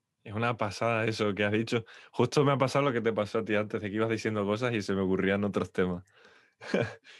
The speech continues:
Con lo de las huellas ya se me ocurrió ahí filosofía de, <laughs> de vida del ser humano, ¿sabes? Pero no me voy a meter ahí sobre lo efímero que somos las personas y que queremos trascender ahí por el tiempo, que era lo que primero que pensé.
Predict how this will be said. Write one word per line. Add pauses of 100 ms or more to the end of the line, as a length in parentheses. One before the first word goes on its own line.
(160)
Con
lo
de
las
huellas
ya
se
me
ocurrió
ahí
filosofía
de,
<laughs>
de
vida
del
ser
humano,
¿sabes? (600)
Pero
no
me
voy
a
meter
ahí
sobre
lo
efímero
que
somos
las
personas
y
que
queremos
trascender
ahí
por
el
tiempo, (280)
que
era
lo
que
primero
que
pensé.